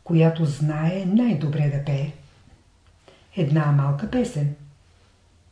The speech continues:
Срам ви. Ще кажете: „Няма да можем да я изпеем така, както трябва.“ Хубаво, срамът не е лошо нещо.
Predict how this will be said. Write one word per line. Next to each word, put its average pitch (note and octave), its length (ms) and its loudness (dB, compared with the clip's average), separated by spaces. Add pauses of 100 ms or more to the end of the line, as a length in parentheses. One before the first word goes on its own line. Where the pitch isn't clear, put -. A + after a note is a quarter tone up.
(800)
Срам C#3 420 -6
ви. C#3+ 300 -4 (1120)
Ще D#3 220 -4
кажете: D3 480 -4 (1120)
„Няма A#3+ 300 2
да C#3 100 -2
можем D#3 360 2
да D3 60 0
я C#3+ 120 2
изпеем D#3 460 0
така, C#3+ 280 -4
както D3 340 -4
трябва.“ C#3+ 380 -4 (1600)
Хубаво, D#3+ 680 2 (320)
срамът D3+ 560 4
не F3+ 240 6
е D#3 40 6
лошо G#3+ 340 4
нещо. C#3+ 400 0